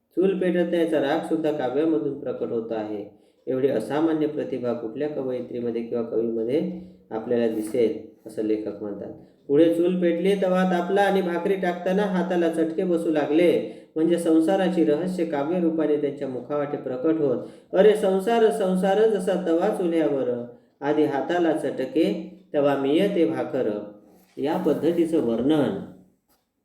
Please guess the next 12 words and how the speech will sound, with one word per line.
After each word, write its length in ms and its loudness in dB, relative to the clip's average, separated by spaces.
कवयित्री 800 2
अति 220 -2
सहज, 460 0
अगदी 260 -2
सहज 380 -2
पद्धतीने 540 0
करून 360 0
जाते. 520 -12
तान-, 360 2
अरे 260 8
याला 200 4
घे. 460 -4